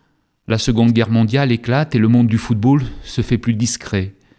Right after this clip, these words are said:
Il faut attendre mille neuf cent quarante-huit pour de nouveau voir la sélection italienne dans une compétition.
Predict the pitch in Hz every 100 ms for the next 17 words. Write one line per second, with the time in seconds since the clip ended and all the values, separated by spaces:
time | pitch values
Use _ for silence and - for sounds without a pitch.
0 | _ _ _ _ _ - 151 - 180 185
1 | 143 123 113 117 139 143 147 131 120 123
2 | 170 165 - 131 123 135 147 147 135 127
3 | 165 156 123 123 117 120 120 110 107 113
4 | 120 110 104 101 104 - 104 101 - 95
5 | 90